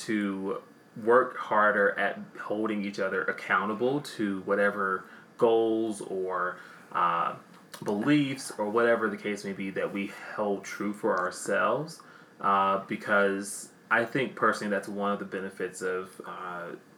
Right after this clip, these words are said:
having a partner in life is that, you know, you don't have to go through whatever it is alone. Uh, and that there's someone there to say, like, "Hey,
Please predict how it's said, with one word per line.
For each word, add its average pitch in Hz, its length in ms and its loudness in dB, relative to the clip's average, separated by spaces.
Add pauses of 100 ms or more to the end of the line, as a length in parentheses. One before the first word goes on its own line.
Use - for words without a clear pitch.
(140)
having 117 360 4
a 98 40 -2
partner 95 540 0
in 92 180 -6
life 95 360 -2
is 95 200 -8
that, 92 400 -2 (400)
you 101 100 0
know, 87 220 0 (260)
you 117 160 2
don't 104 400 2 (220)
have - 260 2
to 120 60 -4
go 104 180 0
through 101 400 -2 (220)
whatever 101 380 2
it 98 40 -4
is 92 160 -4
alone. 180 640 -8 (440)
Uh, 90 320 2
and 101 160 0
that 90 160 -2
there's 101 240 -2
someone 104 460 0
there 98 260 2
to - 140 -14
say, 95 180 -4
like, 92 220 -4
"Hey, 185 380 2